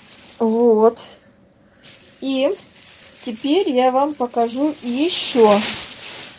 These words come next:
две туники, которые я тоже вяжу. <laughs> Да.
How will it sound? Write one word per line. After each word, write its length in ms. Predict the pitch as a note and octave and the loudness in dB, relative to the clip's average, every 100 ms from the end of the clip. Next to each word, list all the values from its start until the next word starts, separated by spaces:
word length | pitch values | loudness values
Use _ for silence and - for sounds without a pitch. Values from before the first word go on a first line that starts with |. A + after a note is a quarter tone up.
| - - | -18 -4
две 340 | F#3+ A3+ G#3+ | 2 6 6
туники, 680 | G#3 G#3 A3 F4 - G#3 E3 | 6 6 6 4 2 0 0
которые 540 | - E3+ F#3+ F#3+ G#3+ | -4 0 4 4 6
я 140 | G#3 A#3 | 6 6
тоже 420 | D4+ G#4+ C#4+ G#3+ | 8 8 10 10
вяжу. 460 | F3+ F3+ E3+ D3+ - | 10 8 4 -4 -4
<laughs> 40 | A3+ - - - D4 F4 - - - F4+ E4+ D#4 | -8 -10 2 4 6 4 0 -4 0 0 0 0
Да. 280 | D#4+ D4+ - | 4 6 4